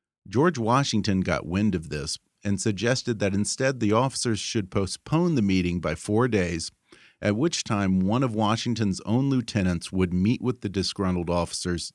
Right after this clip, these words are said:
to discuss their grievances. Once they were assembled for the meeting, the officers were taken aback when George Washington himself walked in. Washington then gave a short but impassioned speech counseling patience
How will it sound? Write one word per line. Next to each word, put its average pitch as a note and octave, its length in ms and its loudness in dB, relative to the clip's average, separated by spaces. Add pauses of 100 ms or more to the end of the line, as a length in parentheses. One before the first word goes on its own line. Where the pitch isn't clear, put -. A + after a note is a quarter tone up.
to B2 100 0
discuss G2 480 -2
their F#2 180 -4
grievances. E2+ 800 -2 (600)
Once B2+ 280 0
they D3 120 2
were A#2+ 200 4
assembled A2 520 2
for A2 100 -4
the F#2+ 80 0
meeting, F2+ 520 2 (200)
the F2+ 100 -2
officers A#2 560 0
were F#2+ 120 0
taken B2 400 -2
aback F#2 480 -2
when E2+ 180 -2
George A2 340 2
Washington A2+ 600 2
himself G#2+ 720 2
walked D#2+ 320 -6
in. D#2 320 -6 (400)
Washington A#2+ 600 2
then C3+ 180 4
gave G2+ 280 4
a F2 80 2
short C#3 440 0
but A2+ 100 0
impassioned A2+ 720 2
speech - 560 -2
counseling G2 520 0
patience A#2+ 640 -2